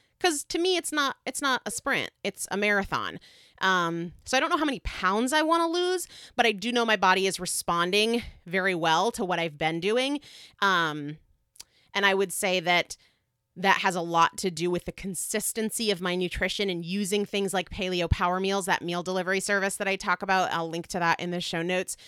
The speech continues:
Uh, it just makes food choices a whole lot easier. The workout intensity has been great. Um, so I'm just gonna keep doing what I've been doing.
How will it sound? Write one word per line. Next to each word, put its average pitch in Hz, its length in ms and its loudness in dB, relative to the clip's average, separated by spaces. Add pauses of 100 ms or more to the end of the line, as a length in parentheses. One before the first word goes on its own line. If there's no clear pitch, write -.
(280)
Uh, 170 240 0
it 180 60 -10
just 180 140 -8
makes 180 220 -6
food 170 220 -6
choices 185 380 -4
a 190 60 0
whole 185 180 0
lot 175 180 4
easier. 170 560 0 (600)
The 202 100 -2
workout 180 420 2
intensity 180 540 -2
has 165 240 -6
been 175 160 -4
great. 170 500 -4 (420)
Um, 151 600 -2 (260)
so - 140 -4
I'm 202 40 0
just 202 140 -4
gonna 214 100 -2
keep 196 200 -6
doing 196 180 -2
what 190 80 -2
I've 156 100 -4
been 165 140 -4
doing. 80 320 -6